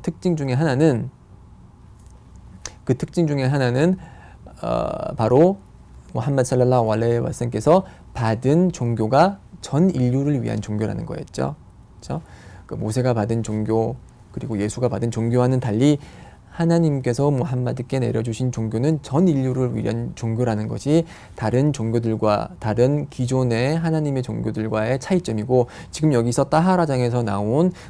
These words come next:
그런 이슬람만의 독특한 특징은 그 어떤 이전의 공동체도 받지 못한 그런 타얀문,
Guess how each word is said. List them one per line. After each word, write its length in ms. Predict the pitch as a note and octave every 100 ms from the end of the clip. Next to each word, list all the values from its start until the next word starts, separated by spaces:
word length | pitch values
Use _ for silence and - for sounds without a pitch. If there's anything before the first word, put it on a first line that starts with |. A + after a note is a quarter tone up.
| -
그런 320 | A#2+ B2+ B2+
이슬람만의 520 | A#2+ B2+ D3+ C#3+ B2+
독특한 500 | B2 - - - C3
특징은 600 | B2+ F#3 - A#2 C#3+ A#2+ - - - -
그 280 | - E3 F3+ -
어떤 580 | A#2+ A#2+ - - E3 E3
이전의 560 | B2+ B2 C3 C3 C#3
공동체도 680 | C#3 A#2+ A#2+ C3 B2+ A#2+ A#2+
받지 340 | - G#2 - B2
못한 540 | G#2+ - C#3+ E3+ F#3+ - - - - - -
그런 400 | - A#2 A#2 A#2+ - - -
타얀문, 640 | D3 C#3+ D3 C3+ A2 G#2